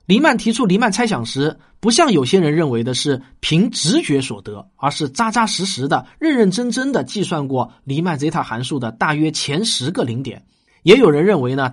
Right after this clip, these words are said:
达到了二十个。这一发现是在一九三二年。要知道黎曼去世后，其他人再次找出 zeta 函数零点的计算方法，可是花了四十四年。而且人们发现黎曼用的方法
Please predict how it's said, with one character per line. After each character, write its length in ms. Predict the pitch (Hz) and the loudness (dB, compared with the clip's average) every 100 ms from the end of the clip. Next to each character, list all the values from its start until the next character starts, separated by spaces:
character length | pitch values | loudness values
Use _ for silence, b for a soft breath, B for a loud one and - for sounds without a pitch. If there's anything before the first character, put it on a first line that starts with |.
| - | -4
达 160 | 123 | -4
到 180 | 160 170 | 0 2
了 200 | 135 123 | 2 0
二 140 | - 226 | 2 2
十 180 | - 104 | 2 -6
个。 180 | 107 - _ _ _ _ _ | -12 -20 _ _ _ _ _
这 140 | - 240 | -2 2
一 120 | 180 | 2
发 180 | 170 185 | 2 2
现 240 | 196 143 | 0 -2
是 200 | 123 165 | -4 -6
在 200 | 143 131 131 | -4 -4 -4
一 80 | 208 | -4
九 120 | 127 | -4
三 200 | - 175 | -2 0
二 140 | 190 | 0
年。 260 | 117 101 - _ _ _ _ _ _ | -2 -8 -18 _ _ _ _ _ _
要 160 | 311 294 | 0 0
知 160 | 269 | 0
道 120 | 277 262 | 0 2
黎 180 | 165 | 0
曼 140 | 247 254 | 0 -2
去 200 | 269 254 | -2 -2
世 160 | 233 | 0
后， 300 | 202 190 147 b b b | 0 0 -2 b b b
其 180 | - 233 | -6 -2
他 160 | 302 311 | 0 0
人 140 | 247 | 0
再 220 | 240 349 | 0 -2
次 200 | 254 226 | 0 -2
找 200 | 190 - | -2 -4
出 260 | 131 208 202 | -2 0 4
zeta 260 | 160 247 226 | 4 4 0
函 240 | 147 170 | -2 -4
数 200 | 196 208 | 0 2
零 220 | 151 190 | 2 0
点 180 | 285 139 | 0 -2
的 60 | 131 | -2
计 140 | 220 | -4
算 180 | 196 156 | -4 -4
方 220 | 202 214 | -4 -4
法， 220 | - - b b | -6 -8 b b
可 100 | - | -6
是 140 | 160 | -4
花 280 | 202 220 220 | -4 -4 -2
了 100 | 208 | -2
四 200 | 190 233 | -2 -2
十 100 | 180 | -2
四 280 | 180 339 226 | -2 -2 -2
年。 280 | 123 101 - _ _ _ _ _ - | -4 -8 -16 _ _ _ _ _ -6
而 120 | 233 | 0
且 140 | 226 | 4
人 120 | 185 | 4
们 120 | 240 233 | 2 -2
发 140 | 254 | -4
现 160 | 226 160 | -2 -2
黎 120 | 156 | 0
曼 160 | 285 | 0
用 120 | 262 202 | 0 -2
的 100 | 139 | -2
方 200 | 185 190 | -4 -4
法 220 | 117 | -6